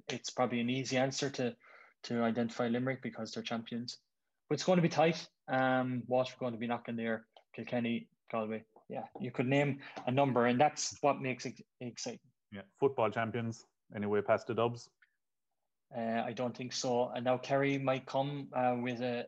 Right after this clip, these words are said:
Speaker 1: resurgence. Um, I see Donny Buckley's gone to Monaghan, which,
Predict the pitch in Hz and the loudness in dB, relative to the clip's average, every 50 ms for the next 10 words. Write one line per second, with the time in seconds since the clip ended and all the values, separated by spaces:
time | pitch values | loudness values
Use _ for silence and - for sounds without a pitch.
0 | - _ _ 127 127 123 120 - - - 127 127 127 120 - 135 131 123 - - | -10 _ _ -8 -6 -6 -4 -4 -2 0 0 0 0 -2 -4 -6 -6 -6 -8 -8
1 | - _ _ _ _ _ - - 110 107 107 104 104 104 104 104 104 104 104 104 | -10 _ _ _ _ _ -14 -12 -10 -8 -8 -8 -6 -6 -6 -6 -6 -6 -8 -10
2 | - _ _ _ _ _ _ _ _ _ - - - - - - _ _ _ - | -12 _ _ _ _ _ _ _ _ _ -20 -20 -20 -20 -20 -20 _ _ _ -6
3 | 123 113 - - 135 123 120 135 131 123 123 120 123 131 131 - - 139 131 127 | -4 -4 -2 0 0 0 2 4 4 4 4 6 4 4 2 2 0 -2 -2 -2
4 | - - 131 123 120 127 123 120 123 123 131 139 151 160 147 - _ 127 117 - | 0 0 -2 -2 0 0 2 4 4 4 4 2 0 0 -4 -6 _ -8 -6 -4
5 | - - - - | -2 -4 -4 -6